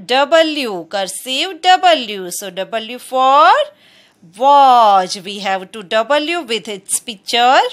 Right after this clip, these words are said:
watch. Okay. Then after cursive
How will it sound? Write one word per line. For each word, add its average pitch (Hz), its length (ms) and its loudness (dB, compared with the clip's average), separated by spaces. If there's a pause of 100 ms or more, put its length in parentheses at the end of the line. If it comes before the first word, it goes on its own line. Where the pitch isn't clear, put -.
(120)
watch. 202 640 0 (100)
Okay. 294 380 -6 (560)
Then 214 280 -2
after 269 600 2 (440)
cursive 233 920 -4